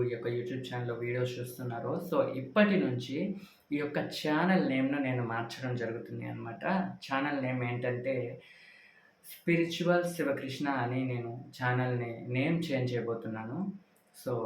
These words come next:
ఇది చెప్పటానికి ఈ వీడియో చేశానన్నమాట. రైట్. అసలు ఎందుకు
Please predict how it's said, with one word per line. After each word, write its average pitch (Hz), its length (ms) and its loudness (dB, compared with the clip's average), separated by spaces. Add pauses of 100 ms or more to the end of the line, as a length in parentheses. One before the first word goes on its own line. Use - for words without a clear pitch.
(140)
ఇది 123 180 -6
చెప్పటానికి 123 720 -2 (180)
ఈ 123 120 -2
వీడియో 117 320 0 (100)
చేశానన్నమాట. 113 680 -4 (400)
రైట్. 220 320 2 (500)
అసలు 185 280 6 (180)
ఎందుకు 208 380 8